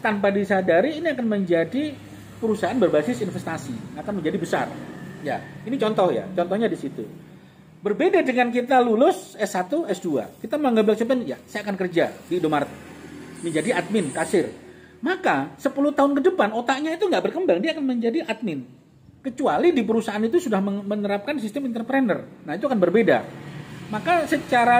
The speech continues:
dia akan menjadi kasir-kasir berbasis entrepreneur. Nah, cuman di Indonesia, di perusahaan besar tidak banyak yang seperti itu, walaupun ada.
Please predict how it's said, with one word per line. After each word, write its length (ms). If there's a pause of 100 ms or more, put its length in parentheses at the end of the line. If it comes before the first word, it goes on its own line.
dia 80
akan 240
menjadi 240
kasir-kasir 800
berbasis 480
entrepreneur. 560 (1040)
Nah, 160
cuman 320
di 160
Indonesia, 400
di 80
perusahaan 320
besar 240
tidak 240
banyak 240
yang 160
seperti 240
itu, 160
walaupun 400
ada. 320